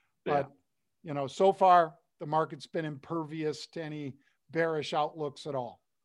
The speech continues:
Speaker 1: That's true. And, you know, and, and, yeah, obviously the financials haven't been much of a player in a long time. So it wouldn't be a surprise for them to, eh, all of a sudden start taking leadership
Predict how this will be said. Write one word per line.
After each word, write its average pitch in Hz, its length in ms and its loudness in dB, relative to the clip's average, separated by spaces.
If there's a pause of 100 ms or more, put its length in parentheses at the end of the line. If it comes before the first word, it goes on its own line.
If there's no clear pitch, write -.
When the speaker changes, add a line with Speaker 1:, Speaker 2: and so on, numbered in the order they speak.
(220)
Speaker 1:
That's 123 160 6
true. 160 180 4
And, 127 200 6
you 139 140 6
know, 135 80 12
and, 127 340 8
and, 120 400 4
yeah, 123 120 4
obviously 113 340 4
the 101 80 -2
financials 107 640 0
haven't 104 320 4
been 101 260 4 (400)
much 120 240 6
of 110 80 0
a 101 80 6
player 117 520 8
in 110 280 0
a 104 80 4
long 110 720 6
time. 92 440 -4
So 101 420 -2 (320)
it 131 40 2
wouldn't 131 220 4
be 117 120 4
a 98 60 6
surprise 104 520 4
for 107 100 -6
them 95 200 -2
to, 95 500 -2
eh, 87 340 0
all 117 200 8
of - 20 -2
a - 40 -4
sudden 98 380 2
start 95 420 2
taking 95 400 -4
leadership 95 500 -6